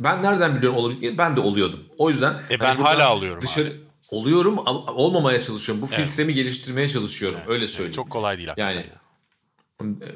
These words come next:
Speaker 1: değil. Ve dürtüsellik, duygusallık diye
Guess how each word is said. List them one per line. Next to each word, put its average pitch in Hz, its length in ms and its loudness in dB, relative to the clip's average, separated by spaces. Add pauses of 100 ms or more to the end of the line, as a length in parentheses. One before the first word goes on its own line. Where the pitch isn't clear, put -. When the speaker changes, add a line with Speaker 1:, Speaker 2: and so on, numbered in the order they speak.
(160)
Speaker 1:
değil. 214 380 -6
Ve 143 400 -6
dürtüsellik, 190 720 -2
duygusallık 127 600 0
diye 117 220 0